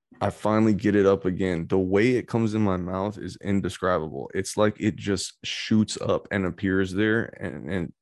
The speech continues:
there's no words to, to describe the sensation of when this thing comes up. And I know it, and my visionary space has just all clicked from this, like, kind of s-, like, starts as, like, this chaotic puzzle where all the pieces aren't together into this beautiful mandala of, like, understanding of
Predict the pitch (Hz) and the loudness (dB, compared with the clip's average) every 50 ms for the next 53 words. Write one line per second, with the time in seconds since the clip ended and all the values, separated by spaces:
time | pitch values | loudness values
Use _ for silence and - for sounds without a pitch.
0 | _ _ - - 104 98 98 95 87 98 98 98 95 95 87 90 82 78 73 67 | _ _ -10 -4 0 0 2 2 2 2 4 4 4 4 4 4 2 2 0 -2
1 | - - - - - 85 87 85 - - 85 87 80 - - - 87 85 82 - | -6 -12 -10 -6 -4 -4 -4 -4 -4 -4 -4 -4 -4 -6 -2 0 0 0 0 0
2 | - - - 82 85 - 80 85 - - - - - 92 95 87 82 - - - | -4 -6 -6 -6 -4 -4 -4 -6 -6 -6 -6 -6 -6 -6 -4 -4 -4 -4 -6 -6
3 | - 78 - - 92 92 92 82 - - - - - - - - - _ - - | -6 -6 -4 -4 -2 0 0 0 -2 -2 -6 -18 -20 -20 -20 -20 -18 _ -4 -2
4 | 92 95 95 92 90 90 92 101 110 110 104 95 87 - - _ _ _ _ _ | 0 2 2 2 2 4 4 6 6 6 6 6 4 2 -2 _ _ _ _ _
5 | _ - - 92 90 87 90 85 87 101 107 104 104 101 98 92 90 85 85 - | _ -4 -2 0 0 0 0 0 2 2 2 4 4 4 4 4 2 2 0 -2
6 | - - - 87 87 87 - - 95 87 80 78 98 98 95 92 - - - - | -4 -2 0 0 0 0 0 0 0 -2 -2 -4 -4 -4 -2 -2 -4 -6 -8 -6
7 | 85 90 90 92 95 - - - - - 95 98 95 - - - - 90 92 95 | -2 0 0 0 0 -2 -4 -12 -6 -2 -2 -2 -2 -4 -8 -12 -8 -6 -4 -2
8 | 92 92 87 - - 87 82 - - - 98 95 95 95 90 87 87 85 - - | -2 -2 -2 -2 -2 -4 -4 -4 -4 -4 -2 -2 0 0 -2 -2 -4 -6 -8 -14
9 | _ _ _ _ _ _ _ _ _ _ _ _ _ - - - - - - - | _ _ _ _ _ _ _ _ _ _ _ _ _ -18 -16 -14 -10 -8 -8 -8
10 | - - - - 98 87 80 - - - - - - - - - 95 95 90 90 | -8 -8 -4 0 0 0 0 -2 -6 -16 -18 -14 -12 -10 -4 0 2 2 2 2
11 | - 92 87 92 90 87 - 87 - - - - 98 95 92 85 92 90 85 - | 0 0 0 0 0 0 -2 -4 -6 -4 0 2 2 4 4 4 2 2 0 -2
12 | _ - - 90 85 92 98 90 87 85 87 87 78 - - 101 92 - - 90 | _ -4 -2 -2 0 0 -2 -2 0 -2 -2 -2 -2 -4 -6 -8 -8 -6 -6 -4
13 | 90 92 90 73 - - 98 92 92 92 92 98 98 - - - 95 98 90 - | -4 -2 -4 -4 -6 -8 -6 -4 -2 0 0 0 -2 -4 -4 -6 -8 -6 -4 -4
14 | 98 87 95 85 85 101 95 - 92 95 98 95 - - 98 95 92 92 90 90 | -2 -2 -2 -4 -4 -6 -6 -2 0 2 2 0 0 0 0 0 0 0 0 -2
15 | 85 78 85 85 92 90 87 85 69 67 85 - - 82 78 - - 92 92 82 | -2 0 0 2 2 2 0 0 -2 -2 -4 -6 -6 -6 -8 -6 -8 -8 -6 -6
16 | 87 - - - - 87 87 92 92 95 95 98 82 67 78 73 - | -6 -6 -8 -8 -6 -4 -2 -2 0 0 0 0 0 -2 -2 -4 -4